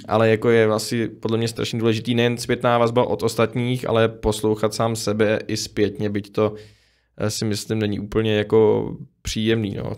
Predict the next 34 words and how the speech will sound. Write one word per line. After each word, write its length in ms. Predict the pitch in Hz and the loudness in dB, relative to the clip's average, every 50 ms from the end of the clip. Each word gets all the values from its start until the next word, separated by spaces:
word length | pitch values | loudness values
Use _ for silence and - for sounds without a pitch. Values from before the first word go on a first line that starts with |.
| - | -12
se-, 260 | - - - 104 101 | -10 -6 -4 -2 -2
sám 240 | 107 - - 101 104 | -2 -4 -4 -4 -6
sebe 180 | 107 - 107 104 | -4 -4 -4 -2
pak 160 | - 107 107 | -2 -2 -4
poslouchat 760 | 104 - 110 - - 101 101 101 101 - 107 104 101 104 - | -4 -6 -6 -4 -2 0 -2 -2 0 -2 -2 -2 -2 -2 -4
a 200 | 101 101 101 104 | -2 -2 -2 -2
říkat 260 | 123 - - 104 98 | -4 -4 -6 -6 -6
si: 120 | - - 104 | -4 -6 -6
„Ježíš, 240 | 101 104 101 101 - | -6 -6 -6 -8 -8
tady 200 | - 104 104 98 | -6 -6 -6 -6
to 180 | - - 104 | -6 -8 -8
jsem 160 | - - 113 107 104 | -8 -8 -10 -10 -8
měl 280 | 107 107 107 104 107 | -8 -8 -6 -6 -4
říct 200 | 110 107 104 - | -6 -6 -6 -6
jinak, 240 | 107 107 104 101 104 | -6 -6 -6 -6 -6
tady 220 | - 104 104 107 | -8 -6 -6 -6
prostě, 580 | 101 - - - - - - 107 104 104 101 101 101 - - - _ _ _ _ _ _ _ _ _ _ _ - 107 104 104 107 104 104 104 104 98 | -6 -6 -10 -12 -12 -6 -2 -2 0 0 -2 -4 -6 -10 -18 -20 _ _ _ _ _ _ _ _ _ _ _ 0 2 4 4 4 4 4 4 2 2
eh, 40 | 98 | 0
jsem 180 | 101 - 101 98 | -2 -6 -6 -4
to 100 | 101 104 | -2 -2
řekl 160 | 110 104 107 | 0 -2 -2
blbě, 460 | 98 - - - 101 104 104 104 104 | -4 -4 0 2 2 4 4 4 0
nebo 500 | 101 98 101 104 104 104 104 - - - | 0 -2 -2 0 2 2 2 2 0 -2
s-, 340 | - - - - 143 147 143 110 110 113 - - | -6 -10 -14 -16 -14 -14 -12 -12 -10 -10 -12 -12
jsem 240 | - - - 104 98 | -12 -8 -8 -8 -6
to 120 | - - 107 | -4 -6 -6
špatně 440 | - - - - - _ - 107 | -6 -6 -10 -10 -10 _ -8 -8
sklonil, 760 | 107 - - - - 101 104 107 113 110 107 107 107 107 101 - - - | -8 -8 -8 -8 -8 -6 -2 -2 0 2 2 2 0 0 -2 -6 -12 -14
to, 260 | _ - 104 104 101 101 | _ -6 -4 -4 -6 -6
to 80 | - 104 | -8 -8
příjmení“ 460 | 101 - - 107 101 98 101 104 104 | -8 -6 -8 -6 -6 -6 -6 -4 -6
a 40 | 101 | -4
tak 160 | 101 107 113 | -4 -2 -2
dále. 340 | 113 101 101 104 104 98 101 | 0 2 2 2 0 -2 -4